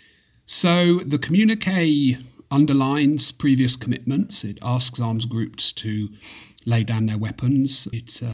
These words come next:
presses on all parties to use their influence over armed groups to, to do so. And there's a bit of saber rattling in there as well. There's talk about newly deployed East African force,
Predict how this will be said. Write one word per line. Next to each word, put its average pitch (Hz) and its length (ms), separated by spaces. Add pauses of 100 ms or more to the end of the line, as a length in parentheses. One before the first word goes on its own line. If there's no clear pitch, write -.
presses 127 380
on 117 140
all 113 160
parties 117 560
to - 100
use 117 300
their 107 120
influence 104 480
over 107 300
armed 104 200
groups 107 380
to, 95 360 (560)
to 110 120
do 123 200
so. 131 480 (100)
And 127 320
there's 127 160
a 120 100
bit 120 260
of 113 180
saber 110 460
rattling 107 480
in 107 120
there 107 200
as 101 180
well. 107 420 (160)
There's 110 240
talk 117 460
about 110 280
newly 107 320
deployed 104 400
East 107 220
African 117 460
force, 139 500